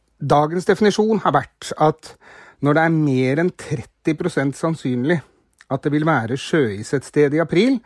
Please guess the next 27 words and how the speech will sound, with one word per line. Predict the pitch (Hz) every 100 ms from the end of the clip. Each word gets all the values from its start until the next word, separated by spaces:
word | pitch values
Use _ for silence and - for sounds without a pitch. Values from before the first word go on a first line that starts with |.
| - - _
så | -
er | 127 131 139 143
iskanten | 165 127 - 107 - 135 139 - -
der. | 123 120 135 107 _ _ _ - - - - -
Eh, | 147 147 151 156 156 160 - _ _ _ _ _ _ _ -
miljøekspertene | 165 135 120 - - 147 208 254
mener | 226 117 120 143
at | - - - -
det | 143
skal | -
være | 139 127 135 _ -
ikke | 202
tretti | 185 117 123
prosent, | 117 143 220 165
men | 151 135
null | 143 170 208
komma | - 240 233
fem | 160 151 143 - _
prosent | - 156 127 123 - - _ _
sjanse | - 160 117 92 - 135 127
for | 131 127 127 127 - - - -
at | 127 -
det | 123
kan | 131
være | 131 120 101 113 127 120 - - -
is | 135 131
der. | - 226